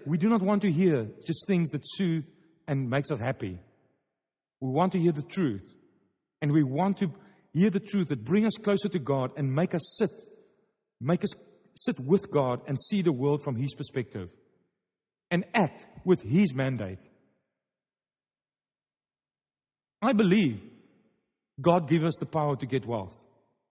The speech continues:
It says it in the word. I believe God has, will bless our children. I believe the blood of Jesus cover us to protect my family.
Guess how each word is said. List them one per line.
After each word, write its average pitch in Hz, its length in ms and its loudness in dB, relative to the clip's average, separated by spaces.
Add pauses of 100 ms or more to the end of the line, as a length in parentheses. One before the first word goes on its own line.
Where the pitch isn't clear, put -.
(160)
It 123 80 -16
says 220 240 0
it 160 160 -6
in 143 80 -4
the 127 80 -2
word. 107 300 -4 (500)
I 269 120 2
believe 208 420 2 (360)
God 175 360 2 (1080)
has, 156 180 4 (200)
will 170 140 4
bless 170 340 2
our 170 80 0
children. 143 360 -2
I 262 120 2
believe 226 320 4
the 185 80 2
blood 185 240 2
of 180 120 2
Jesus 190 360 0
cover 185 360 0
us 151 220 -2 (240)
to 185 80 -2
protect - 380 -2
my 170 180 0
family. 127 420 -2